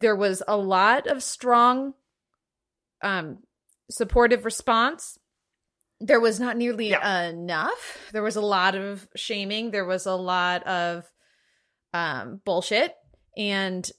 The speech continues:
Speaker 1: uh, it's very slow in, like, in this day and age, very slow responses from A M C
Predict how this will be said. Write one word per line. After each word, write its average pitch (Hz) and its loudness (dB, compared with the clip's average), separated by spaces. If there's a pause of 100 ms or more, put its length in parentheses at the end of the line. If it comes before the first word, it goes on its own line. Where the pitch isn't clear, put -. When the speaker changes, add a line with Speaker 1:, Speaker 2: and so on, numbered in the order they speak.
(300)
Speaker 1:
uh, 110 -8
it's - -14
very 226 2
slow 160 -6 (500)
in, 220 -6
like, 233 0
in 269 0
this 302 -4
day 254 -2
and 208 -2
age, 139 -8 (580)
very 202 4
slow 185 -2
responses 160 -6
from 151 -6 (100)
A 196 -4
M 180 -6
C 165 -8